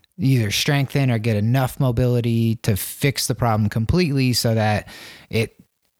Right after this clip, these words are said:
it's like when I stretch anything else, like, it needs to be done, but it doesn't need to be done every day or I have a problem. So maybe this helps fix it so it can go away.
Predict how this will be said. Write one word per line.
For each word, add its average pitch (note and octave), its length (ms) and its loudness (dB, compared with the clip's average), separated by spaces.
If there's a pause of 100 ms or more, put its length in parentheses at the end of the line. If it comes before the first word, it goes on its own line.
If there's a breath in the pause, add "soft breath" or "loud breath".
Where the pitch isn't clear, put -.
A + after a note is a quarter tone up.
(200)
it's - 340 -4
like A#2 180 -2
when B2 80 2
I A#2 60 -2
stretch A2 260 -2
anything G#2+ 400 0
else, F#2+ 320 -2
like, F#2+ 240 0
it F#2+ 220 -4
needs A2 320 2
to - 80 -4
be F#2+ 100 0
done, G#2+ 320 2
but F#2+ 140 0
it F#2+ 100 -4
doesn't G#2 260 0
need G2+ 80 2
to F#2+ 40 -2
be G2 80 -2
done F#2+ 200 2
every G2 220 0
day G2 300 2
or F#2+ 160 -2
I - 40 0
have F#2 160 0
a D#2+ 60 -4
problem. F2+ 540 -2
So G2 400 -2
maybe A#2+ 180 0
this A2 160 0
helps - 380 -4 (680 loud breath)
fix - 280 -2
it - 180 -2
so A#2+ 220 2
it - 240 -2
can G#2+ 220 4
go G#2+ 220 2
away. G#2+ 360 0